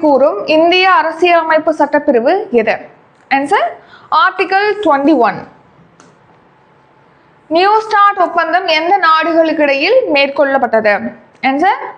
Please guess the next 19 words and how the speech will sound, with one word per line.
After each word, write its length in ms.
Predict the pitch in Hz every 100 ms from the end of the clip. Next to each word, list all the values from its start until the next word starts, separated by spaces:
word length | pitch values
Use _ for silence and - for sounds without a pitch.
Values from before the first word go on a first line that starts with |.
| 254
அமெரிக்கா 460 | 277 339 359 381 370 330
மற்றும் 340 | 302 392 480 494
ரஷ்யா. 320 | 240 247 277 208 - - _ - _ _ _ _ _ _ _ _ _ _ _ _ _ _ _ _ - 320
இந்தியாவுக்கு 680 | 370 415 415 370 339 339 381 415 302
ஆண்டுதோறும் 640 | 320 359 320 339 277 311 508 -
தொண்ணூத்தி 380 | 320 349 403 403 392
ஓராயிரம் 440 | 381 359 349 330 320
கோடி 220 | 320 320 320
கடன் 260 | 285 294 302
வழங்க 360 | 285 247 254 359 453 269
எந்த 220 | 269 359 392
வங்கி 360 | 294 277 277 311 508 523 - 294
உறுதியளித்துள்ளது? 920 | 311 302 277 247 247 254 220 208 214 - - _ -
ஆன்சர் 340 | 254 294 440 679 - - _ _ -
வேர்ல்ட் 280 | 285 302 233
பேங்க், 240 | 208 202 - - -
உலக 260 | 277 294 277
வங்கி. 280 | 220 214 202 - - _ _ _ _ _ _ _ _ _
ஆ 20 | 320